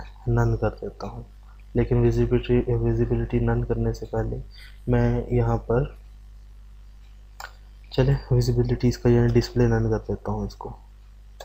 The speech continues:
ताकि ये मुझे शो ना हो जब, अ, मैं page load करूँ। अब मैं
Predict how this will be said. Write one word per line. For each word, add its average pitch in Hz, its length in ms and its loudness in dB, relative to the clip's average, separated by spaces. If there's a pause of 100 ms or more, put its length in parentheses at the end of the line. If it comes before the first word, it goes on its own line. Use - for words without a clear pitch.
(1600)
ताकि 120 300 0
ये 117 100 4
मुझे 117 300 2
शो 117 320 2
ना 107 120 4
हो 101 360 2
जब, 101 180 0 (760)
अ, - 1300 -8
मैं 117 240 2
page 110 340 -2
load 107 220 0
करूँ। 104 440 -6 (520)
अब 123 80 4
मैं 135 260 4